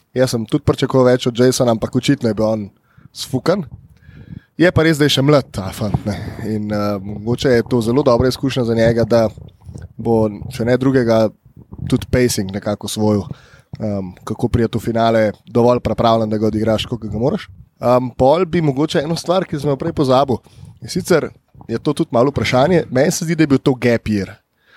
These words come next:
kar smo spremljali letos. Torej, vsi smo govorili, koliko je liga N B A stacked, pol se pa zgodile poškodbe ob nepravih trenutkih.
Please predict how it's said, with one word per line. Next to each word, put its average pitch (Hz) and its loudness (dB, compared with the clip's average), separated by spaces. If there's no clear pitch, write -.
kar 120 -4
smo 113 -6
spremljali 110 -2
letos. - -8
Torej, 139 2
vsi 131 -2
smo 190 2
govorili, 151 4
koliko 151 0
je 139 4
liga 131 0
N 131 2
B 131 0
A 131 2
stacked, - -2
pol 135 2
se 131 -4
pa 131 -2
zgodile 123 0
poškodbe 127 0
ob - -16
nepravih 127 0
trenutkih. 143 -2